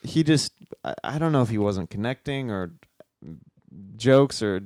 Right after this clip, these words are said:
combination. I don't know what it was, but the audience was not responding well. So by the time I got out there, he only did, like, four to five minutes, and then I'd go out there and feature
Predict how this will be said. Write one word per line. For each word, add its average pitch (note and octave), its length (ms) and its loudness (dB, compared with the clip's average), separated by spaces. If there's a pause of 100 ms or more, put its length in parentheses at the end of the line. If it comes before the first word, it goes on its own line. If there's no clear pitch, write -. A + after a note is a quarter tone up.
(240)
combination. A#2 600 -2
I A#2 120 2
don't A#2+ 100 -2
know A2 120 4
what G#2 120 6
it G2+ 60 6
was, F#2+ 200 2
but F#2 80 -12
the A2 120 0
audience A#2 280 4
was F#2+ 140 -4
not F#2+ 220 -4
responding F#2+ 500 -4
well. A2 180 0
So G#2 220 -2
by G#2+ 220 2
the A2 60 2
time B2+ 200 0
I B2+ 60 0
got A2 160 2
out G#2 100 2
there, A#2+ 180 2 (420)
he G3+ 180 2
only F#3 180 0
did, B2+ 200 0
like, F2+ 280 0
four B2 600 -2 (640)
to G2+ 160 -4 (120)
five G2+ 380 -2
minutes, F2+ 400 -8
and G#2+ 140 -4
then A2 100 -2
I'd A2+ 200 -2
go G#2+ 140 0
out G2+ 160 0
there F#2 140 -4
and E2 120 -12
feature - 600 -6